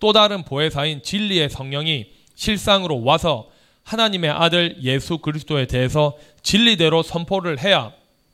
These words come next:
그 말씀을 듣고 믿게 된다는 뜻이다. 예수 그리스도와 성부 하나님에 대해서 원수들인 사단, 마귀, 귀신, 곧 악한 자들에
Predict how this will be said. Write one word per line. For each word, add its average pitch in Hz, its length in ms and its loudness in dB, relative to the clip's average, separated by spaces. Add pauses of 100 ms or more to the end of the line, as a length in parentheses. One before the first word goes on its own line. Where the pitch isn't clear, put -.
(480)
그 160 100 4
말씀을 175 640 2
듣고 196 580 2 (240)
믿게 185 640 2
된다는 185 460 0
뜻이다. 107 500 -12 (720)
예수 165 360 2
그리스도와 170 680 2
성부 202 440 -8
하나님에 208 460 -4
대해서 127 520 -8 (400)
원수들인 180 680 2
사단, 170 560 0 (300)
마귀, 151 680 0
귀신, 139 420 -2 (360)
곧 180 340 -2
악한 247 400 0
자들에 165 540 0